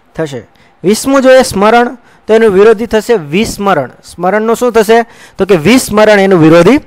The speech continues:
થશે. એકવીસમાં જોઈએ સંવાદ, તો એનું વિરોધી થશે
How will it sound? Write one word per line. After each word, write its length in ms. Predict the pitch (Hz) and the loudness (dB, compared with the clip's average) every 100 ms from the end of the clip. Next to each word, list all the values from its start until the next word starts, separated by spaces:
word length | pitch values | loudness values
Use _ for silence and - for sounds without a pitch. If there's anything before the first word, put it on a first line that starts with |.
| _ - _ - | _ -20 _ -4
થશે. 280 | 185 - 135 _ _ _ _ - | -2 -2 -10 _ _ _ _ -6
એકવીસમાં 520 | 202 - 277 277 277 | -6 -2 -4 0 0
જોઈએ 200 | 247 262 | 2 2
સંવાદ, 580 | 240 - 196 233 240 240 - _ - | 0 -2 0 2 2 0 -10 _ -2
તો 60 | 202 | 0
એનું 140 | 208 | 2
વિરોધી 320 | 175 208 214 | 4 2 2
થશે 340 | 220 214 233 | 0 0 -2